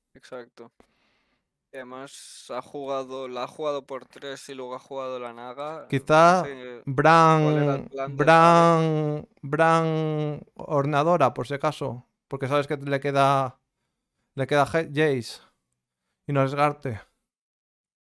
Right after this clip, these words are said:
Speaker 2: Porque es que lo único que le queda es Jace, ¿no? Que te puede matar.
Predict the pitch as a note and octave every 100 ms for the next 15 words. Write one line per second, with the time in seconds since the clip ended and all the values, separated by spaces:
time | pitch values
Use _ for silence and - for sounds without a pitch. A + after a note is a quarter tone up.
0 | _ _ C3+ C#3 D#3 C#3+ D#3 E3 D#3+ D#3+
1 | E3 D#3 D#3 C#3 C#3 E3 - _ _ _
2 | - C3+ C3+ C3 A#2 B2 A2